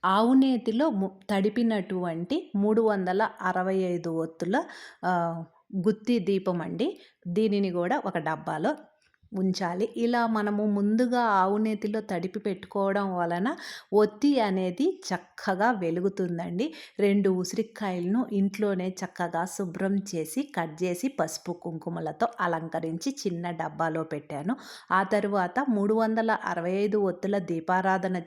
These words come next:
చేస్తే నైవేద్యం ఏదో ఒకటి పెట్టాలండి తప్పకుండా. దానికోసము వడపప్పు, బెల్లము, పులిహోర కూడా పెట్టవచ్చు.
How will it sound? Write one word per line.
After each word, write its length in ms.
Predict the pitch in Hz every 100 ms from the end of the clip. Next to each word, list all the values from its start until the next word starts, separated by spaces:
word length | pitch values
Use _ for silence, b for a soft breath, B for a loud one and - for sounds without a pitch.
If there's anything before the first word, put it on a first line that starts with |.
| 165
చేస్తే 280 | 156 247 254
నైవేద్యం 580 | 190 170 196 185 202 196
ఏదో 240 | 160 180
ఒకటి 220 | 180 175
పెట్టాలండి 720 | 190 165 - 180 190 175 180
తప్పకుండా. 720 | 226 170 160 185 185 170 165 240 B B -
దానికోసము 760 | 214 208 233 - 185 208 247 233
వడపప్పు, 720 | 165 175 190 180 - 311 320
బెల్లము, 520 | 156 156 160 170 277 B B B -
పులిహోర 420 | 240 220 214 190
కూడా 220 | 170 175
పెట్టవచ్చు. 720 | - 170 - 160 147 - 285